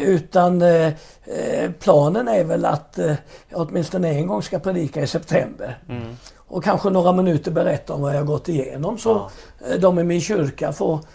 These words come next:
Speaker 1: får det i, i, i direkt information.
Speaker 2: Ja, ja.
Speaker 1: Men då ska jag predika om att jag har Herren kär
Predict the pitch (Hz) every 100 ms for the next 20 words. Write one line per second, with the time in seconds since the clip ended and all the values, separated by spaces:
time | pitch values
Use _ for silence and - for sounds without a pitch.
0 | - - - - 165 147 156 160 160 156
1 | 151 160 - - - - _ - 170 -
2 | - 185 180 185 185 - - 151 131 147
3 | 131 - 127 120 113 107 98 - - 104
4 | 101 - - 160 170 170 - 175 190 190
5 | 180 139 147 131 139 - - 151 131 170
6 | 170 160 117 - 170 131 135 139 - 107
7 | 80 80